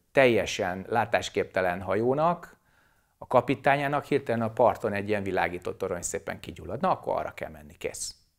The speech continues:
A szertartásoknak ilyen szinten óriási jelentősége van, nem csak a halottaknak, az élőknek is. Tehát holnap lesz egy gyermekáldó szertartás, majd azt nézd meg, ami ott lesz. Ha sír, ha nem sír, olyan adag darma energiát fog kapni,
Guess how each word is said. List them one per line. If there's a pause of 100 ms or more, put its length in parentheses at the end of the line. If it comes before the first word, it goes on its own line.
(840)
A
szertartásoknak
ilyen
szinten
óriási
jelentősége
van,
nem
csak
a
halottaknak,
az
élőknek
is. (880)
Tehát
holnap
lesz
egy
gyermekáldó
szertartás,
majd
azt
nézd
meg,
ami
ott
lesz.
Ha
sír,
ha
nem
sír,
olyan
adag
darma
energiát
fog
kapni,